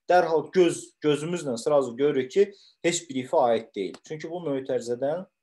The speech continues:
sonuncu mötərizədən sonra gəlir. Amma bir problemi var ki, mən istəsəm bunu belə də yaza bilərəm. Yəni, çirkin yaza bilərəm. Yenə də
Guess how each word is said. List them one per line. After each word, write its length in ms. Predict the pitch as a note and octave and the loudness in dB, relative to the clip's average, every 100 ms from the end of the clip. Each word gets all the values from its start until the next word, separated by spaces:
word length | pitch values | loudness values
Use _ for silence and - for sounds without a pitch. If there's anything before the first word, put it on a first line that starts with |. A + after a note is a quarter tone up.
| _ | _
sonuncu 380 | - C#3 C#3 D#3 | 0 0 0 -4
mötərizədən 720 | C#3 A#2 A#2+ A2 A2+ C3 D#3+ _ _ | -4 -4 -6 -4 -6 -6 -8 _ _
sonra 400 | - A#2+ G#2+ F2+ | -12 -6 -4 -6
gəlir. 320 | E2+ - - - _ _ _ _ _ _ - | -10 -16 -20 -20 _ _ _ _ _ _ -6
Amma 180 | F#3+ B3 A3 | 0 0 0
bir 180 | A3+ | -2
problemi 460 | A3 F#3+ F#3 F#3 F#3 | 2 2 2 -2 0
var 160 | E3+ D#3+ | 2 2
ki, 120 | E3+ | 0
mən 140 | G#3 F3+ | -2 -2
istəsəm 340 | - D#3+ F3 | -4 -4 -2
bunu 320 | D#3+ C3+ C3+ | -2 -2 -6
belə 240 | C#3 A#2 G#2 | -4 -2 -2
də 140 | F#2+ | -4
yaza 240 | B2 - G#2+ | -6 -8 -10
bilərəm. 320 | F#2 D#2+ - _ _ _ _ | -12 -14 -16 _ _ _ _
Yəni, 120 | - F#2 | -20 -10
çirkin 460 | B2+ A#2 - C3+ | -6 -6 -6 -6
yaza 240 | A2+ G#2 G2+ | -4 -6 -8
bilərəm. 380 | F#2+ F2+ F2 _ _ _ _ _ _ _ _ _ _ _ _ _ _ _ _ _ _ _ _ _ _ _ _ _ _ - | -8 -10 -12 _ _ _ _ _ _ _ _ _ _ _ _ _ _ _ _ _ _ _ _ _ _ _ _ _ _ -4
Yenə 300 | C#3+ F#3+ D3 | 2 4 4
də 120 | F3+ | 2